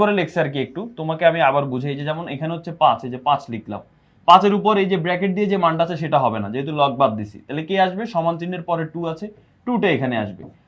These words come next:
আর এই যে ব্র্যাকেটের ভিতরে যেগুলো আছে সেগুলো সমান চিহ্নের ওই পাশে চলে যাবে। তো এখানে যে কাজটা করা হয়েছে, এইটাকে বাম পাশে লেখা হয়েছে, আর ফাইভ স্কয়ারকে ডান পাশে, এই যে ফাইভ স্কয়ারকে ডান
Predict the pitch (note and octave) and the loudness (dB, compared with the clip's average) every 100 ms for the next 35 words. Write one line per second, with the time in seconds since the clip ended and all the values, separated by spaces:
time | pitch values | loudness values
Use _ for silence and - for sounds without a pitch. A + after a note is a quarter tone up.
0 | - A#2+ A#2+ - G3 A3+ A3 F#3 F#3+ G3 | 0 2 4 2 0 2 0 2 2 2
1 | G#3 G3 F#3+ G3 F3 D#3+ F3 C#3+ C#3+ G#3+ | 0 0 0 -2 0 0 6 6 6 0
2 | G3 E3+ F3+ F3 C#3 C3+ C3 C3 G#2 G#2 | -6 -6 -4 -4 -4 -6 -6 -6 -6 -8
3 | G#2 G#2+ F#2+ F#2 - _ _ _ _ - | -10 -10 -12 -14 -20 _ _ _ _ -6
4 | E3 G#3+ A3 A3 G#3 F#3+ A3 G3+ G#3 G#3 | -2 0 2 2 2 0 -2 0 2 0
5 | B3+ B3+ - _ - G3+ A#3 A3+ A3+ G#3+ | -2 -10 -14 _ -2 0 2 0 0 4
6 | G3 F#3+ G3 G3+ G3+ G#3 G#3 E3+ C#3 C3+ | 4 2 -2 -2 -2 -4 -4 -2 -2 -2
7 | C3 B2 B2 A#2+ A2+ G#2 G2 G#2+ A2 C3 | -8 -10 -6 -4 -4 -6 -10 -10 -8 -8
8 | C#3 C#3+ D3+ D#3+ D#3+ | -8 -12 -12 -8 -8